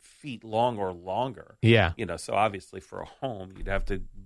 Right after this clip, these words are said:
Speaker 1: get a much <laughs> smaller version of that.
Speaker 2: What if we had a bunch of little ones on the roofs?
Speaker 1: Yeah. <laughs> Yeah. Well, I mean,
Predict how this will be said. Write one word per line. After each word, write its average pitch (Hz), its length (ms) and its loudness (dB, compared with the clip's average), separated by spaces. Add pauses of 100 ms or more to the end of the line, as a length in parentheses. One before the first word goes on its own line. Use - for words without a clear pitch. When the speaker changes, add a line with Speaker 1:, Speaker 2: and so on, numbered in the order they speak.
(140)
Speaker 1:
get 101 120 -2
a 214 60 6
much 90 320 -6
<laughs> - 40 -20
smaller 98 300 -6
version 101 480 -4
of 71 220 -14
that. 52 180 0
Speaker 2:
What 139 120 12
if 156 80 8
we 156 100 10
had 139 120 10
a 120 60 8
bunch 127 380 8
of 104 80 10
little 101 360 6
ones 80 400 -2
on 104 160 2
the 87 100 4
roofs? 85 380 0 (120)
Speaker 1:
Yeah. 123 280 6
<laughs> 440 60 6 (340)
Yeah. - 400 2 (320)
Well, 101 220 2
I 98 100 -6
mean, 92 240 -8